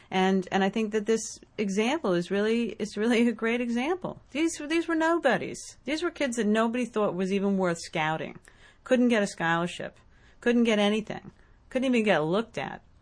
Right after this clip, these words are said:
Maybe they couldn't get looked at 'cause they didn't play. Maybe they couldn't get looked at for who knows what reason. But, you know, it's, um, it just goes to show you that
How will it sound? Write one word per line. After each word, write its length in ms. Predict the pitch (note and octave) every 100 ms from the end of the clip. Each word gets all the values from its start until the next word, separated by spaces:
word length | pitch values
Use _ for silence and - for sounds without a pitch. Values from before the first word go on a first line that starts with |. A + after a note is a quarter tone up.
| -
Maybe 200 | F3 F3
they 80 | F3+
couldn't 180 | G#3 F3+
get 140 | D#3+
looked 180 | F3 F3+
at 100 | E3
'cause 140 | D#3+
they 60 | D3+
didn't 240 | D3 D#3
play. 260 | - E3 A#3
Maybe 220 | A#3 G#3+
they 80 | A3
couldn't 240 | A#3 A#3
get 120 | A#3 A3+
looked 240 | B3 -
at 200 | A#3+ A#3+
for 100 | A#3+
who 160 | B3+ C#4
knows 300 | D4+ E4+ C#4
what 160 | G#3
reason. 400 | D#3 D3 - - - - - - - - - _ -
But, 320 | F#3 F#3 F3 - - - - - -
you 140 | A3
know, 180 | A3 G3+ - _ _ _ _ -
it's, 420 | G#3+ G#3 - -
um, 480 | G#3+ G#3 G#3 G#3 G3+ - _ - - _ _ - - _ - - -
it 100 | A3+
just 240 | C4 C4+
goes 180 | C#4+ C#4
to 100 | -
show 240 | B3+ C#4+ D#4
you 160 | A3
that 360 | D3 D#3+ E3+ E3+